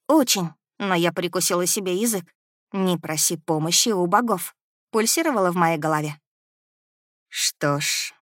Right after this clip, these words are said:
будь по-твоему», вздохнула богиня. Она одним махом раскинула крылья. Мне в лицо ударил поток воздуха, отбрасывая назад. Мир закружился, померк, и я сквозь шум ветра услышала голос жреца. «Свершилось!»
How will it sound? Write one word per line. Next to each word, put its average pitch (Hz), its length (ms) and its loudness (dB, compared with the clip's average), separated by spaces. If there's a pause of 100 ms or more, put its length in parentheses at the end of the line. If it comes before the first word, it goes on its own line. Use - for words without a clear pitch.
(100)
будь 233 400 0
по-твоему», 135 680 -4 (580)
вздохнула 180 600 0
богиня. 151 520 -2 (800)
Она 165 260 0
одним 160 280 0
махом 170 360 0
раскинула 208 500 0
крылья. 208 480 0 (120)
Мне 180 300 2
в 160 60 -4
лицо 175 340 0
ударил 180 340 0
поток 170 360 0
воздуха, 196 480 0
отбрасывая 190 560 0
назад. 240 400 0 (180)
Мир 202 240 0
закружился, 175 880 -2
померк, 202 380 0 (200)
и 240 80 -2
я 220 160 0
сквозь 196 320 -2
шум 196 220 -2
ветра 220 280 -2
услышала 247 520 0
голос 180 320 2
жреца. 175 420 -2 (400)
«Свершилось!» 160 920 2